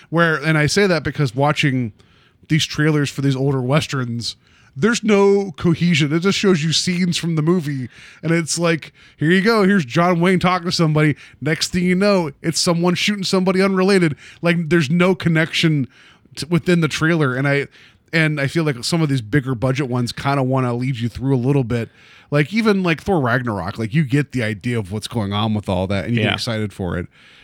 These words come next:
Speaker 1: Um, yeah, I don't know. It's a good trailer. It's a, it's a really good trailer. Um, I'm glad that it's not exactly scene for scene matched up like when they did the, the teaser, how
Speaker 2: Yeah.
Speaker 1: it matched up to the teaser to The Force Awakens.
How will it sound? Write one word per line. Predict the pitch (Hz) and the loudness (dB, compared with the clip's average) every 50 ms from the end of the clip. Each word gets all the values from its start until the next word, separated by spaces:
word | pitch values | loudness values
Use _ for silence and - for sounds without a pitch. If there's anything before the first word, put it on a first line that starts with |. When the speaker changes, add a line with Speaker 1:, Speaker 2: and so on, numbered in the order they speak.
| - - - | -20 -14 -8
Speaker 1:
Um, | - 107 107 107 104 104 101 95 - _ _ _ _ _ _ _ _ _ - | -4 -4 -2 -2 -4 -4 -6 -8 -12 _ _ _ _ _ _ _ _ _ -8
yeah, | - 151 117 104 92 - _ - | -4 -4 -4 -4 -6 -8 _ -4
I | - 143 | -2 -2
don't | 131 107 | -2 -2
know. | 87 | -2
It's | 80 175 190 - | -2 -4 -4 -2
a | 220 | -2
good | 233 277 185 | -2 -2 0
trailer. | - 175 147 123 107 110 | 0 0 0 0 0 -2
It's | 143 139 | -4 -4
a, | - 151 127 - | -6 -6 -6 -6
it's | 170 160 - | -8 -6 -4
a | 160 | -4
really | 139 147 165 160 160 | -2 0 0 0 0
good | 147 160 131 | 0 -2 -2
trailer. | - 143 139 139 135 131 127 120 - _ _ _ _ _ _ _ _ | -2 0 0 0 0 -2 -2 -4 -8 _ _ _ _ _ _ _ _
Um, | - 113 113 113 110 110 104 104 104 98 95 _ - - | -8 -4 -2 -2 -2 -2 -4 -6 -8 -10 -12 _ -14 -10
I'm | - 139 139 | -10 -10 -8
glad | 120 - 143 143 147 147 | -6 -2 0 0 0 0
that | 131 139 | 0 -2
it's | 127 113 - - | -2 -4 -4 -4
not | 139 127 131 131 | -4 -2 -2 -2
exactly | 127 110 107 127 123 123 - - 123 110 | -4 -4 -4 -4 -4 -4 -4 -4 -6 -4
scene | - - 127 127 120 | -4 -2 -2 -2 -4
for | - 120 110 | -4 -6 -6
scene | - - 123 120 113 | -4 -4 -2 -2 -2
matched | 110 117 113 117 - - | -2 -2 -2 -2 -2 -2
up | 123 117 117 - - | -2 -4 -4 -6 -8
like | 107 110 110 107 - - - _ - 120 110 104 | -8 -6 -6 -6 -8 -12 -20 _ -20 -18 -14 -10
when | 107 120 117 117 | -6 -4 -2 -2
they | 117 113 | -2 -2
did | 107 110 123 104 | -2 -4 -4 -4
the, | 120 117 110 110 | -4 -4 -4 -6
the | 110 110 110 | -6 -8 -8
teaser, | - - 117 113 113 127 131 131 127 _ _ - - - - | -8 -8 -6 -6 -4 -4 -6 -6 -8 _ _ -20 -20 -10 -6
how | 113 - | -2 0
Speaker 2:
Yeah. | 104 101 | 0 0
Speaker 1:
it | 98 | 0
matched | 127 127 127 - - | -2 -6 -6 -6 -6
up | 131 113 | -6 -6
to | - 131 | -6 -6
the | 110 110 | -8 -8
teaser | - - 120 113 104 117 113 | -8 -8 -8 -6 -6 -8 -8
to | 104 110 | -6 -6
The | 107 107 107 107 107 | -6 -4 -4 -4 -6
Force | - - 120 123 - 123 | -6 -6 -6 -6 -4 -2
Awakens. | 110 110 113 113 - 123 127 135 127 - | -2 -2 -2 -2 -2 -2 -2 -2 -4 -6